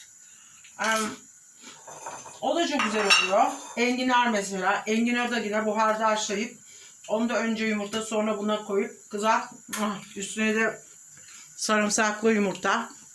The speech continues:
Aman yoğurt. Yumurta nereden çıktı be? Çok güzel oluyor değerli arkadaşlarım. Deneyin. Değişik değişik lezzet arayanlara tavsiye ediyorum.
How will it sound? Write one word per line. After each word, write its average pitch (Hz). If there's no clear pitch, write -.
Aman 208
yoğurt. 202
Yumurta 190
nereden 180
çıktı 170
be? 190
Çok 214
güzel 196
oluyor 175
değerli 175
arkadaşlarım. 175
Deneyin. 202
Değişik 208
değişik 208
lezzet 196
arayanlara 190
tavsiye 214
ediyorum. 190